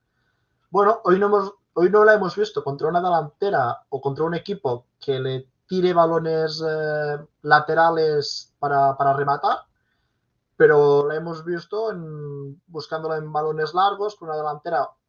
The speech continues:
más potente y más, más rápida, no lo sé, pero más potente que, que ella,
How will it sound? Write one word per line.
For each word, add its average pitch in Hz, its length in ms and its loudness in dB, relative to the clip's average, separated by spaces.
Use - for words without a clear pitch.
más 135 220 4
potente 151 480 2
y 135 40 0
más, - 680 -2
más 214 160 2
rápida, 247 280 2
no 170 120 0
lo 156 80 0
sé, 160 160 -2
pero 131 160 -4
más 147 160 -2
potente 151 440 -2
que, 139 540 0
que 170 160 -2
ella, 208 320 0